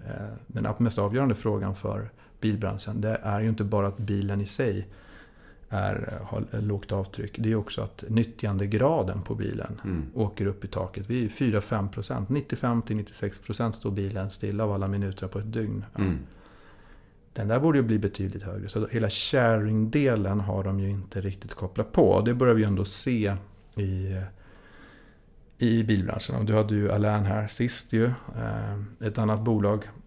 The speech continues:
Speaker 1: Eh,
Speaker 2: Jag kan säga det som en kommentar då.
Speaker 1: Mm.
Speaker 2: Nästa avsnitt som släpps efter det här
Speaker 1: Ja.
Speaker 2: kommer vara en intervju med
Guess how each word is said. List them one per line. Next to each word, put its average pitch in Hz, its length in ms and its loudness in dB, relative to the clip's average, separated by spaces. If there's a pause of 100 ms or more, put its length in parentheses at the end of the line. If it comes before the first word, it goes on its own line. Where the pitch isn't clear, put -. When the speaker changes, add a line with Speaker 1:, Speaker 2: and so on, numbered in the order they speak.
(100)
Speaker 1:
Eh, 98 440 -2 (200)
Speaker 2:
Jag 87 160 0
kan 104 120 2
säga 104 180 2
det 95 80 0
som - 140 -4
en 85 80 0
kommentar 87 380 -2
då. 69 80 0
Speaker 1:
Mm. 67 140 2
Speaker 2:
Nästa 98 320 0
avsnitt 85 440 -2
som 82 100 -8
släpps - 360 -6
efter - 360 -4
det - 80 -4
här - 480 -6
Speaker 1:
Ja. - 60 -4 (300)
Speaker 2:
kommer 78 360 -2
vara 71 300 -2
en 71 160 -2
intervju 71 460 -4
med 64 320 -4